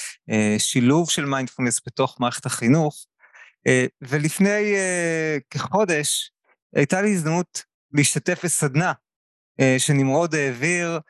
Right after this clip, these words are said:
על, אה, בהוטן. אה, על בהוטן שמעתי, קראתי, אה, בכל מיני כתבות, באתרים, אה, כמדינה מיוחדת במזרח אסיה, שבעצם חרתה על דגלה את העושר הלאומי הגולמי,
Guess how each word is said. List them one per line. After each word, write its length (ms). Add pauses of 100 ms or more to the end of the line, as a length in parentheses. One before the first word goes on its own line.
(320)
על, 280
אה, 340
בהוטן. 540 (800)
אה, 280 (140)
על 140
בהוטן 840 (120)
שמעתי, 680
קראתי, 800
אה, 300
בכל 280
מיני 140
כתבות, 840
באתרים, 1000 (360)
אה, 280 (100)
כמדינה 840
מיוחדת 720
במזרח 500
אסיה, 480
שבעצם 560
חרתה 480
על 60
דגלה 420
את 140
העושר 840
הלאומי 460
הגולמי, 540